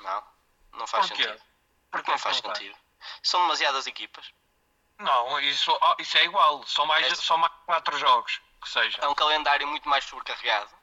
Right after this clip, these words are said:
Speaker 1: Quatro,
Speaker 2: Não é
Speaker 1: quatro
Speaker 2: assim.
Speaker 1: jo-, quatro jogos é um mês.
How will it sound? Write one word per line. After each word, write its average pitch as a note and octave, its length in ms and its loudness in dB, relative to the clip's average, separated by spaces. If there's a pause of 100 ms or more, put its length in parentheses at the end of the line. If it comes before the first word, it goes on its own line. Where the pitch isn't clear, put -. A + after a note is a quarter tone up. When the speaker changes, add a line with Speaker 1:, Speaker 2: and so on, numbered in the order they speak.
(500)
Speaker 1:
Quatro, C#3+ 320 0
Speaker 2:
Não D3 80 2
é D3 120 4
Speaker 1:
quatro D#3+ 180 2
Speaker 2:
assim. F#3 80 -2
Speaker 1:
jo-, E3+ 400 2
quatro E3 300 2
jogos D3+ 260 2
é E3 60 2
um F3+ 60 0
mês. E3 360 -6